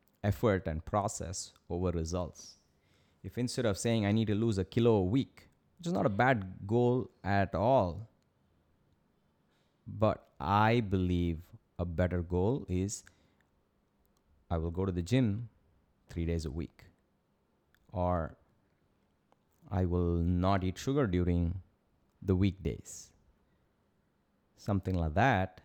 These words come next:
where you focus on your effort. Because think about it, when you're rational, you know that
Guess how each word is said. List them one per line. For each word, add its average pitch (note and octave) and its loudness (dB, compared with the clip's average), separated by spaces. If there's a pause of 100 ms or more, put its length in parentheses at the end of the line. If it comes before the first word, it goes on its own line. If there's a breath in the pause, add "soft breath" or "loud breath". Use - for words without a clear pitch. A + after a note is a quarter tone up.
(320)
where - -8
you F#2+ -6
focus G#2+ -10
on F2+ -6
your E2+ -2
effort. F#2 -2 (2000)
Because - -6 (960)
think F3 -6
about F#2 -2
it, G2+ -6 (520)
when G2 -2
you're A#2 -2
rational, G#2 -4 (1400 soft breath)
you D#3 0
know B3 0
that B2+ 2